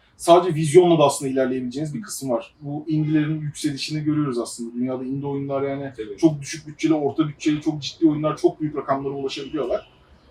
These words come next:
Speaker 1: Ya bu da aslında biraz da oyuncuyu tanımak, bu community'nin içinde yer almış olmaktan geçiyor.
Speaker 2: Biraz da şans işi tabii.
Speaker 1: Evet.
Speaker 2: Şans faktörü de bizim
Speaker 1: Evet.
Speaker 2: sektörde hala önemli bir yer tutuyor.
Speaker 1: Evet.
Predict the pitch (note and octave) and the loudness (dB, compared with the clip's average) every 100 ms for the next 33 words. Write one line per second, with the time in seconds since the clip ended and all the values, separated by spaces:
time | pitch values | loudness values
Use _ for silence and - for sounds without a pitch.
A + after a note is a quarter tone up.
0 | - D#3 G3 G#3+ F#3 - G#3+ G#3+ G#3+ G3+ | -6 -2 4 4 4 -2 -6 6 6 6
1 | G#3 A3 A3 - F4+ F#3 F#3 F#3 - D#3 | 2 -2 -2 4 6 6 2 -2 -2 -4
2 | C#3 A3 A#3+ _ E3+ F#3 - - F3+ F3+ | 0 -2 -2 _ 0 2 2 -2 -4 -4
3 | F3 D#3+ D3 E3+ F#3 F3+ E3 E3+ E3+ D#3+ | -6 -10 -8 0 4 6 6 4 0 -4
4 | D3+ D3 D#3 D3 A#2+ - G2+ - _ _ | -4 -4 -4 -4 -4 -6 -16 -16 _ _
5 | _ - _ _ - F3 C#3+ C3+ D#3 - | _ -20 _ _ -6 4 6 6 2 2
6 | D3+ D3+ - - - G#2+ C3 A#2+ B2 - | 0 0 -6 -8 -4 -4 -2 -2 -2 2
7 | A#2+ - C3 B2 A#2+ B2+ B2+ A2+ C#3+ B2 | 2 2 -2 -4 -6 -10 -10 -10 -4 -4
8 | A#2+ C3 C#3+ C3+ B2 B2+ B2+ A#2+ B2 A#2+ | 0 -2 4 4 6 4 2 -2 -6 -6
9 | A#2 A#2+ - _ - G2 - _ - | -2 -2 -2 _ -2 -2 -4 _ -20